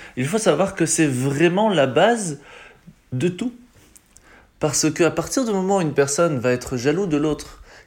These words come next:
qu'il va penser que ce que Hachem a choisi pour lui n'est pas suffisant et qu'il veut absolument ce qu'a son voisin, eh bien tout peut arriver.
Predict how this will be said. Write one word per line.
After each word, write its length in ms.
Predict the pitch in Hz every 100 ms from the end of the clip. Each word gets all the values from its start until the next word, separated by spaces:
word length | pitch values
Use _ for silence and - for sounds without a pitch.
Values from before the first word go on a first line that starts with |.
| -
qu'il 200 | 160 147
va 160 | 180
penser 500 | 180 165 156 196 190
que 360 | 190 160 147 135 -
ce 160 | - 156
que 120 | -
Hachem 320 | 156 147 202
a 60 | 170
choisi 380 | 160 180 180 202
pour 180 | 202 175
lui 160 | 196
n'est 100 | 165
pas 200 | - 202
suffisant 640 | 175 175 - 175 151 151 - - -
et 100 | -
qu'il 200 | 123 175
veut 160 | 139 175
absolument 500 | 170 - 190 175 180
ce 140 | 160
qu'a 440 | 151 - 156 139 -
son 240 | - 147
voisin, 500 | 131 120 120 131 147 - _ _ _ _ _ _ _ _ _ _ _ - -
eh 40 |
bien 180 | 110 120
tout 120 | 120
peut 160 | 117 113
arriver. 400 | 113 98 90 90